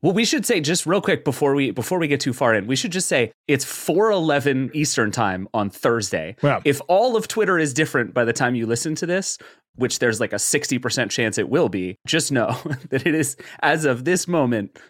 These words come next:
Speaker 1: here is what we know, everything subject to change at all times. We'll just dub in whatever changes.
Speaker 2: Just to be clear about how real that is, we were in a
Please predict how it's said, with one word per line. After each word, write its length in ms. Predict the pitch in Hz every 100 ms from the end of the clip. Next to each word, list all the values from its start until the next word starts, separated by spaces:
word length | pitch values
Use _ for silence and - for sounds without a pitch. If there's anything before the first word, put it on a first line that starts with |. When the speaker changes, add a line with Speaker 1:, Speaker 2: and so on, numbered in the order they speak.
| -
Speaker 1:
here 200 | 139 127
is 160 | 117
what 160 | 117 110
we 80 | 110
know, 240 | 107 98
everything 580 | 98 101 107 113 101 98
subject 440 | - 117 92 101 -
to 60 |
change 440 | - 98 90 80 - 95
at 80 |
all 100 | 90
times. 240 | 90 82 -
We'll 120 | 113
just 200 | 135 123
dub 280 | 131 127 120
in 280 | 113 98 87
whatever 280 | 104 92 90
changes. 260 | 90 160
Speaker 2:
Just 180 | 190 -
to 60 | 233
be 60 |
clear 240 | - 190 165
about 160 | 131
how 120 | 165
real 220 | 127 131 123
that 140 | 113
is, 180 | 107 95
we 160 | 117 131
were 140 | 131
in 100 | 120
a 140 | 110